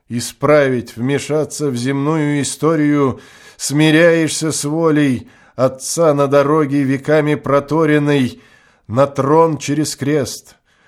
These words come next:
Христа провожаешь и каешься, каешься от низости чёрствой, толпы бесноватой в сердцах отрекаешься. Он всё претерпел, и тяжесть креста, и толпы издевательства,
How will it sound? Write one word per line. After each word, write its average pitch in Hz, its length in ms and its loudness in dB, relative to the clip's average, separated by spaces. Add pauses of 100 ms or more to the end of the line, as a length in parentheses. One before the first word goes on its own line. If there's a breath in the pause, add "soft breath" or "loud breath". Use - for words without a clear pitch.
(140)
Христа 123 600 -2
провожаешь 123 840 0
и 123 80 -6
каешься, 131 720 -2
каешься 131 920 0 (280 loud breath)
от 127 220 -2
низости 151 640 -2
чёрствой, 139 840 -2 (220 loud breath)
толпы 139 480 0
бесноватой 147 840 0
в - 80 -10
сердцах 151 560 -4
отрекаешься. 139 1300 -2 (760)
Он 127 200 -6
всё 160 320 -4
претерпел, 123 840 -6 (300 soft breath)
и 110 100 -8
тяжесть 151 560 0
креста, 143 600 -2
и 135 80 -2
толпы 143 560 0
издевательства, 127 1120 -2